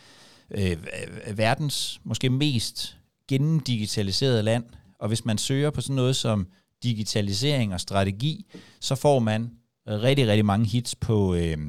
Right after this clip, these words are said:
på Google. Der er blevet lavet rigtig mange strategier om, hvordan vi kan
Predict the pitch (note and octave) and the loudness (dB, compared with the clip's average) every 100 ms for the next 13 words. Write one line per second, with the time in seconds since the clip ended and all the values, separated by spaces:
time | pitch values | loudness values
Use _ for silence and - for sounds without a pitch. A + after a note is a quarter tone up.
0 | D2+ - - G2+ A#2 B2+ A#2+ - - A2+ | -10 -8 -2 4 4 4 -2 -6 -2 2
1 | A#2 A2+ A#2 A#2 C3+ B2+ G#2+ A#2+ - G#2+ | 4 2 2 0 -2 -2 -4 -2 -4 -4
2 | - D#3 B2+ A2 G#2+ G2 G#2 A#2+ A#2 A#2+ | -2 0 2 2 0 2 2 2 0 2